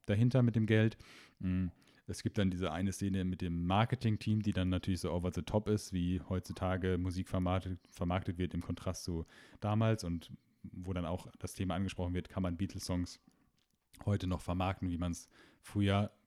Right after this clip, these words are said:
in Anführungsstrichen <laughs> vermarktet hat. Das fand ich schon ganz nett, ähm, aber wie du schon meinst, also es fehlt ein bisschen natürlich an Handlung, weil das Einzige, was halt ist, ist natürlich diese,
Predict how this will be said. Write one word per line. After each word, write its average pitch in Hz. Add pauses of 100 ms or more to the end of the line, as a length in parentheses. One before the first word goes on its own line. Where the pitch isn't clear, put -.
(260)
in 90
Anführungsstrichen 98
<laughs> -
vermarktet 92
hat. 92 (480)
Das -
fand 104
ich 95
schon 92
ganz 90
nett, 139 (680)
ähm, 98
aber 92
wie 92
du 92
schon 92
meinst, 87
also 80 (1200)
es -
fehlt 101
ein 101
bisschen 95
natürlich 85
an 80
Handlung, 85
weil 80
das 80
Einzige, 80
was 78
halt 82
ist, 80
ist 85
natürlich 82
diese, 73